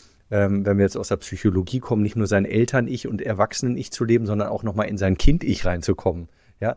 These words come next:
selber nochmal den kleinen Marc zu sehen oder du hast deinen Jo-, Jungen da gerade beschrieben, wie er sich zusammengekringelt da auf dem Boden, ne, da Sachen macht. Und, äh, ich finde, das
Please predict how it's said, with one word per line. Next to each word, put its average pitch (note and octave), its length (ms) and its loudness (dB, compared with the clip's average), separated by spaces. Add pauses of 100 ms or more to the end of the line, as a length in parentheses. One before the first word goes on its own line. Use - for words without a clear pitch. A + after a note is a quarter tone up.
(160)
selber B2 400 4
nochmal A2 240 0
den G#2 160 0
kleinen A#2+ 360 0
Marc A#2 300 0
zu A#2 120 -4
sehen A2 260 0
oder G#2+ 180 0
du G#2 120 -6
hast G#2+ 160 -6
deinen G#2+ 180 -4
Jo-, A2+ 220 -4
Jungen G#2 440 -6
da G#2+ 120 -4
gerade G#2 240 0
beschrieben, G#2+ 360 -6
wie G#2 100 2
er G#2 60 2
sich G#2 160 -8
zusammengekringelt A2 960 -2
da A2 40 0
auf G#2 160 0
dem G#2+ 100 -2
Boden, A2 460 0 (340)
ne, A#2 140 0
da G#2 140 2
Sachen G#2+ 280 0
macht. G#2 220 2 (420)
Und, G2 140 -4
äh, G2+ 160 -4
ich - 240 -6
finde, C3+ 240 4
das A2+ 280 0